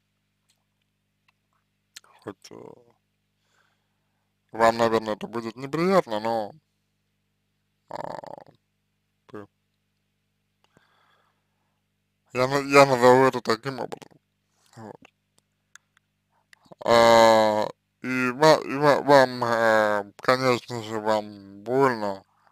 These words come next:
Я понимаю, что о-, ну, вам,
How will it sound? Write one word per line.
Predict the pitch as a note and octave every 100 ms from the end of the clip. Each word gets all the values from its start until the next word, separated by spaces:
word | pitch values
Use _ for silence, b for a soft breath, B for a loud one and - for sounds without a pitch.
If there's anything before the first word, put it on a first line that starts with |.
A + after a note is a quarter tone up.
| _ - _ -
Я | - - A2+ A2 G#2 G2 G2 _ _ _ _ _ _ _ _ _ _ _ _ _ _ _ -
понимаю, | B2+ B2 C3 B2+ A#2 G#2 - _ _ -
что | - A2+
о-, | - - A2 - A2+ A#2
ну, | A2+
вам, | G#2+ G#2